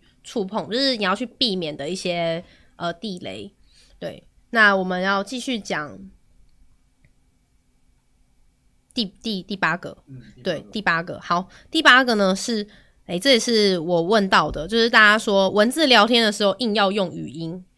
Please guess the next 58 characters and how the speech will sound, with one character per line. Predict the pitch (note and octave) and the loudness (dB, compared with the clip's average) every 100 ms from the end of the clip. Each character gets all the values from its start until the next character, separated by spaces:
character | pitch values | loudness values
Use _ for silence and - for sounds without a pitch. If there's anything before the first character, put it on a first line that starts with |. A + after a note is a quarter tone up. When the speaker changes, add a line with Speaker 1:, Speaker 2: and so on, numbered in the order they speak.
| _ _ _ | _ _ _
Speaker 1:
就 | - F#4 | -4 0
是 | G#4 | 2
你 | E4+ A3+ | 2 2
们 | G#3 G3+ G#3 | 2 0 -4
可 | - G3+ | -4 0
能 | G3 | 0
先 | G#3 B3 C4 | 0 0 2
聊 | A3+ G3 | 2 2
一 | A3 | 2
聊， | F#3+ | 0
聊 | F#3+ F3+ | 0 0
一 | |
聊， | G3 F3 | 0 0
聊 | E3+ E3 | -2 -2
一 | E3+ | -2
聊， | D3+ E3+ - _ | -6 -8 -18 _
然 | G3 | 0
后 | G#3 | 2
他 | C#4 | 2
就 | D4 | 0
突 | D4 D4 | -2 2
然 | B3+ G3+ | 4 2
传 | G3+ F#3 | 0 -4
了 | F3 | -2
很 | F#3+ G3 E3 | -2 -2 -2
多 | G3+ G3+ | -2 0
段 | G#3+ G3+ D3 | 2 0 -2
语 | C#3 D#3+ | -8 -10
音 | F3 F#3 | -10 -10
讯 | - F3+ | -6 -6
息 | D#3 - - | -6 -14 -12
来。 | - - - | -12 -12 -16
Speaker 2:
嗯。 | C3 - - | -20 -20 -8
Speaker 1:
那 | C#4+ B3+ A3 F#3+ F#3+ | 2 4 4 0 -6
其 | - D#4 | -4 0
实 | F#4+ | 2
对 | F#4+ F#4 E4 | 2 2 4
方 | D4+ | 4
会 | D4+ | 2
觉 | A#3 | 2
得 | G3 | 0
说 | G#3+ G3+ | 0 -2
，“啊， | G#3+ A3+ _ _ _ _ _ | -4 -6 _ _ _ _ _
我 | - A#3 | -2 2
觉 | D#4 | 4
得 | F4+ G4 F#4+ _ _ _ | 4 4 0 _ _ _
我 | - A#3 | -4 2
还 | A3 | 4
蛮 | A3+ G#3+ | 4 2
不 | B3+ C#4+ | 0 -4
喜 | - E3+ | -6 -4
欢 | F#3 G3 | -4 -2
用 | G3 D#3 | -2 -4
语 | D3 | -10
音 | E3 | -10
聊 | D#3+ A2 | -10 -12
天 | - A2 G#2 | -12 -14 -14
的。” | G2 C#3 | -18 -18